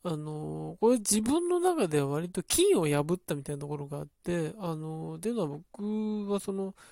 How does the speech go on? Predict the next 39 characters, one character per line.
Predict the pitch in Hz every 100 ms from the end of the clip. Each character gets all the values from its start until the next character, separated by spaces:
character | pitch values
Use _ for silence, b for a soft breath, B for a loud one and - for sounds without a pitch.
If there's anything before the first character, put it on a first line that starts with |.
| B B B B
な | 208
ん | 180
か、 | 160 180 -
あ | 196 214
ー、 | 220
見 | 233
に | 254 180
行 |
き | -
た | 226
い | 208
な | 175 175
と | -
思 | 151 156
っ |
た | - 151
そ | -
の、 | 156 147 147 151 156 156 160 165 - 269
ア |
イ | 170
ド | 165
ル |
グ | 160
ル | 170
ー |
プ | -
と | 165
か | 151
ア |
ー | 156
テ |
ィ | -
ス | -
ト | 165 156
の | 160 156 156 156
ラ | 160
イ | 156
ブ | 147 147 151 262 _ _ _ b b b b b b -
に | 247 180